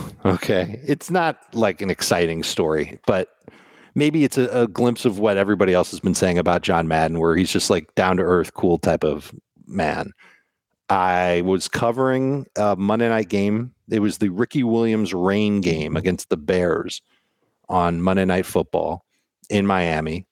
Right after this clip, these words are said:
Got to the game early, and I was on my way to the field to pregame just to, you know, watch football players warm up, I guess. And coming the other way on a golf <laughs> cart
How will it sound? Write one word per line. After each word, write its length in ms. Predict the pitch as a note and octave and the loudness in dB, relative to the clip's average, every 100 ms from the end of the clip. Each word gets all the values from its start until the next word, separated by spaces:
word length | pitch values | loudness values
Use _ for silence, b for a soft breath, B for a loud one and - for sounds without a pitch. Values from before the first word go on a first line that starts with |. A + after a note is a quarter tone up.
| - | -4
Got 200 | G2 F#2+ | -2 0
to 80 | G#2+ | 0
the 80 | G2+ | 0
game 260 | G2+ F#2 | 2 2
early, 400 | F2+ E2+ F2 F2 B B B B B - | 2 2 2 -2 B B B B B -6
and 120 | G2+ | -2
I 60 | G2 | 0
was 160 | G2 | 2
on 180 | A2+ A#2 | 2 2
my 140 | A#2 | 2
way 300 | G#2+ G#2 G#2+ G2+ | 2 2 0 -2
to 320 | - G#2 F2+ | -2 0 0
the 180 | E2+ F2 | -2 -4
field 680 | - D#3+ C#3+ F2 D#2+ G#2 - _ - | -2 0 2 0 -2 -8 -18 _ -4
to 100 | A2 | -4
pregame 540 | - C3+ A2+ F#2 F#2+ | -2 -2 2 2 2
just 200 | G2 - | 0 0
to, 120 | G2+ - | -2 0
you 160 | C#3 G2+ | -2 -2
know, 200 | G2 B2+ _ _ _ _ _ _ _ _ | -2 -4 _ _ _ _ _ _ _ _
watch 340 | G2 F#2 - | 0 0 0
football 260 | - - F2+ | -4 0 2
players 300 | F#2+ E2+ E2 | 2 0 0
warm 200 | F2 F2 | 0 2
up, 160 | A2 F2+ | 2 0
I 60 | |
guess. 320 | D#2+ E2 - - B B B - | 0 0 -2 -8 B B B -4
And 120 | A2+ | 0
coming 240 | B2+ B2+ | 0 0
the 100 | B2+ | 0
other 160 | A#2+ A2+ | 0 2
way 220 | G#2+ G#2 | 2 2
on 140 | G2 F#2+ | 0 -2
a 40 | |
golf 320 | D#2 C3+ D3+ | -2 -2 -4
<laughs> 20 | |
cart 300 | - - G2+ | -6 -4 -2